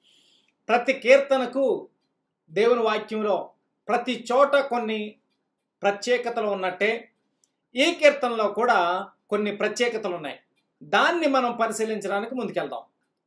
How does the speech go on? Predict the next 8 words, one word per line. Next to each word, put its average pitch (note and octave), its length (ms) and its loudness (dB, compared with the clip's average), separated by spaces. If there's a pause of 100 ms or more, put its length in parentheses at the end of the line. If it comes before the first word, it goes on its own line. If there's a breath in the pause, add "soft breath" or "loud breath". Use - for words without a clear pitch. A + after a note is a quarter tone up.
ఆమేన్. A#3+ 260 -2 (1000)
ఈ D#4 340 2
రోజు D4 340 10
ఉన్నటువంటి B3+ 540 4
ప్రత్యేకతను A3 640 -2
ఒకసారి G#3 280 0
మనం G3 200 -4
పరిశీలిస్తే F3+ 680 -2